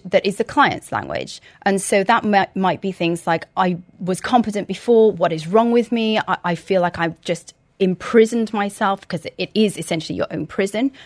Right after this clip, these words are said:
because you're willingly putting yourself in that situation. And so when you recognize that you're making your self-worth conditional right now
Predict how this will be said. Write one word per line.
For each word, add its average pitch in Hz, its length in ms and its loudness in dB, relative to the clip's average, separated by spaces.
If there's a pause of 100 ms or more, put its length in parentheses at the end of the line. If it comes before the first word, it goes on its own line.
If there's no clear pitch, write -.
because 165 280 -4
you're 185 140 2
willingly 180 560 2
putting 185 320 -4
yourself - 380 -2
in 170 160 -2
that - 160 -6
situation. - 760 -4 (500)
And 202 140 2
so 202 420 4 (260)
when 254 280 4
you 247 160 2
recognize 180 720 2
that 165 220 4 (160)
you're 196 560 6
making 202 380 0
your 180 140 2
self-worth 180 460 0
conditional 185 580 -2
right 185 200 -2
now 185 360 0